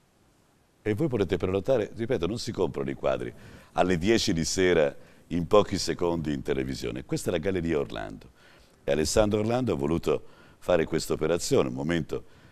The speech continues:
difficile quello che stiamo vivendo. Io voglio farvi un sacco di sconti e di operazioni, di sconti folli, per far sì che possiamo passare queste giornate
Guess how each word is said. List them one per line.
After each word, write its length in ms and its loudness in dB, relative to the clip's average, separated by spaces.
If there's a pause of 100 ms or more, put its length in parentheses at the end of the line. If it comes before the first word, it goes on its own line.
(120)
difficile 680 0
quello 220 0
che 120 0
stiamo 240 0
vivendo. 440 0
Io 140 2
voglio 380 2 (560)
farvi 320 2
un 140 -2
sacco 440 2
di 140 0
sconti 720 0
e 60 -2
di 80 -6
operazioni, 680 -2
di 100 -6
sconti 460 -4
folli, 460 -4 (460)
per 180 0
far 180 4
sì 200 -2
che 240 -4 (320)
possiamo 400 0
passare 460 2
queste 340 -4
giornate 680 0